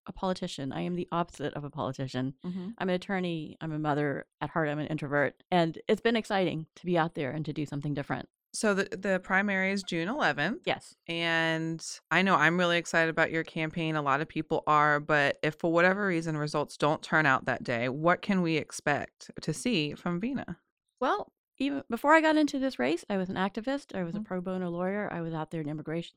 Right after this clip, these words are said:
Speaker 1: spaces.
Speaker 2: Mm-hmm.
Speaker 1: I was part of the Democratic Party at the county level,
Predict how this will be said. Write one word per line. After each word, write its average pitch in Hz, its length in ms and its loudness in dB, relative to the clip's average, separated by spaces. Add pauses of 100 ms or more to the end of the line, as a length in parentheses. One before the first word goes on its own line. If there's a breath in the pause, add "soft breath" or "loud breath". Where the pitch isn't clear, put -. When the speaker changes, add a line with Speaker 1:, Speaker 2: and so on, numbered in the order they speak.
Speaker 1:
spaces. - 520 -6 (100)
Speaker 2:
Mm-hmm. 185 240 -8 (220 loud breath)
Speaker 1:
I 175 160 4
was 175 220 -2
part - 360 -6 (100)
of 170 320 -2
the 170 140 -4
Democratic 165 560 -4
Party 165 360 -4
at 160 120 -8
the 156 80 -6
county 151 300 -4
level, 190 340 -4